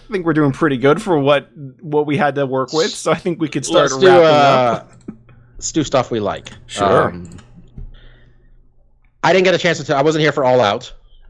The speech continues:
Speaker 2: I post
Speaker 1: Mm-hmm.
Speaker 2: All Out, which,
Speaker 1: Yes.
Speaker 2: um, Marcus, um, they are referred to as the greatest wrestling pay-per-view,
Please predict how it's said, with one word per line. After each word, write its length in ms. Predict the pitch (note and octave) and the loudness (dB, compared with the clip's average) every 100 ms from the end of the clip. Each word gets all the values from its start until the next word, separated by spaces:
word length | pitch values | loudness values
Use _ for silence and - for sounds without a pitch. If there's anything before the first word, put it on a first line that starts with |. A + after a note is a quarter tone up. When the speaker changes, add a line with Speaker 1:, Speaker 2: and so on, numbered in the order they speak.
| _ | _
Speaker 2:
I 100 | A#2 | -6
post 240 | A2+ C#3 C3 | 0 2 4
Speaker 1:
Mm-hmm. 60 | |
Speaker 2:
All 160 | A#2+ G#2+ | 4 2
Out, 260 | F2+ G#2+ - | -2 -8 -10
which, 200 | A#2 A2 | -4 -2
Speaker 1:
Yes. 400 | A2 E2 - - | -2 -4 -8 -8
Speaker 2:
um, 480 | A2+ G#2+ G2 G2 G2 - | -2 0 0 -2 -10 -4
Marcus, 460 | A#2+ C#3 F3+ - - | -2 0 -4 -8 -6
um, 480 | A#2 G#2+ G2+ F#2+ F2 _ _ _ _ _ _ _ | -2 -2 -4 -12 -16 _ _ _ _ _ _ _
they 140 | A#2+ | 4
are 80 | A#2+ | 4
referred 340 | A2+ A2 D3 D3 | 2 2 0 2
to 180 | D3+ | 2
as 100 | B2+ | 2
the 80 | G#2+ | 0
greatest 320 | G#2+ C3 B2+ | 0 0 2
wrestling 300 | A#2+ A2 A#2+ | -2 -2 -6
pay-per-view, 840 | G#2+ A2+ A#2+ G#2 G#2 G#2+ G#2 G2 | -4 -4 -4 -4 -4 -2 -2 -4